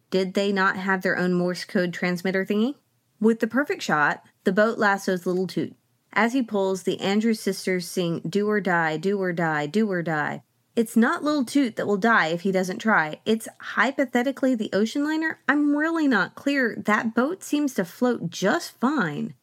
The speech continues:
But as all cartoons work, he did one brave act and all is forgiven.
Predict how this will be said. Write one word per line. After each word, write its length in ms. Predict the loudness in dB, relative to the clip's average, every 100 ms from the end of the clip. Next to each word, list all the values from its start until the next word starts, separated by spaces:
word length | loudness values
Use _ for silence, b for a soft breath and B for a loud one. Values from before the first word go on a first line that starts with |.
| _ 0
But 300 | 2 2 0
as 160 | 0 2
all 180 | 2 2
cartoons 520 | 0 -2 -2 -2 0
work, 240 | 0 0
he 240 | -2 -2 2
did 220 | 2 0
one 320 | 0 0 0
brave 320 | 0 -2 0
act 280 | 0 0 0
and 140 | 0
all 140 | 2 0
is 100 | -2
forgiven. 440 | -4 -4 -6 -8